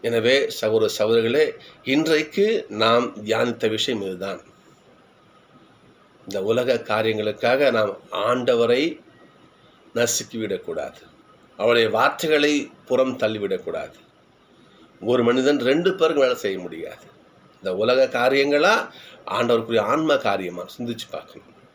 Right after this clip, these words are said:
நாம் ஆன்ம காரியத்தின் பக்கம் நின்றால், கடவுள் அனைத்தையும் சேர்த்து கொடுப்பார். நீ மடியை நீட்டுங்க பார்ப்போம். உன் மடியிலே அப்படின்னு அளந்து கொட்டுவார். அளந்து சரிந்து விழும்படி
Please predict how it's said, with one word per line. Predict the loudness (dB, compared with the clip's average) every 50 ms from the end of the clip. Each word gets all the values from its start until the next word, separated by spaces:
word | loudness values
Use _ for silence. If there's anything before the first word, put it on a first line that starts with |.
| _ -20 -20 -20 -20 -20 _ _
நாம் | 0 2 4 4 2 0 -2
ஆன்ம | -2 0 2 2 2 2 2 2 2 2
காரியத்தின் | 0 -2 -4 -2 0 0 0 0 -2 -4 -4 -4 -4 -4 -2
பக்கம் | -2 -4 -4 -4 -4 -4 -2 -2
நின்றால், | -2 -4 -6 -6 -2 0 0 2 2 2 2 2 0 -2 -8 -18 -20 -20 _ _
கடவுள் | -4 -2 0 0 0 2 0 -2 -2
அனைத்தையும் | -4 -6 -4 -2 0 -2 -2 -2 -6 -12 -20 _ -20 _ -12 -8 -4 -4 -2 -2
சேர்த்து | -2 -2 -4 -4 -6 -8 -14
கொடுப்பார். | -14 -14 -14 -16 -18 _ -20 -20 -20 -20 -20 -20 _ _ _ _ _ _ _ _ _ _ _ _ _ _ _ _ _ _ _ _ _ _ _ _ _ _ _ _ _ _ -20 _ _ _ _ _ _
நீ | -12 -12 -8
மடியை | -2 -2 0 2 2 4 4
நீட்டுங்க | 2 2 2 -2 -2 0
பார்ப்போம். | -2 -4 -4 -6 -12 -12 -12 -14 -20 -20 -20 -20 _ -20 -14
உன் | -10 -10 -6
மடியிலே | -2 0 0 2 2 2 0 2 2 2 2 2 0
அப்படின்னு | 0 -2 -4 0 0 0 0 0 -4 -14 -20 -14 _
அளந்து | -4 -2 2 2 2 2 2 0 -2
கொட்டுவார். | -2 -2 -4 -4 -2 -2 0 0 2 0 -2 -4 -12 -20 _ _ _ _ _ -20 _ -10
அளந்து | -6 -2 0 0 0 0 -2 -4
சரிந்து | -4 -8 -12 -8 -4 -2 0 0 0 0 0 2
விழும்படி | 2 2 2 0 2 0 0 2 2 0 0